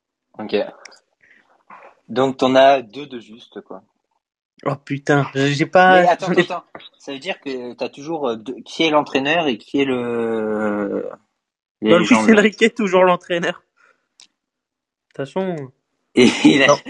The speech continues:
Speaker 1: la... légende, c'est Drogba ou Henry, déjà ? <laughs> Il y a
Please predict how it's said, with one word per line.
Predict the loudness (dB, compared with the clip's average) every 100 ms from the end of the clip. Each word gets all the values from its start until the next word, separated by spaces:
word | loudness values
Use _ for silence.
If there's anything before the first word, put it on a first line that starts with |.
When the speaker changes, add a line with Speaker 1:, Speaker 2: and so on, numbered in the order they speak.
| -18 -10
Speaker 1:
la... | -4
légende, | -4 -2 -4 -6
c'est | -8
Drogba | -8 -8 -8 -8
ou | -6
Henry, | -8 -10 -12
déjà ? | -14 -14
<laughs> | -16 -18 -20 _ _ _ _ -12 -6 -6 -8 -20 -20 _ _ -12 -4
Il |
y |
a | -2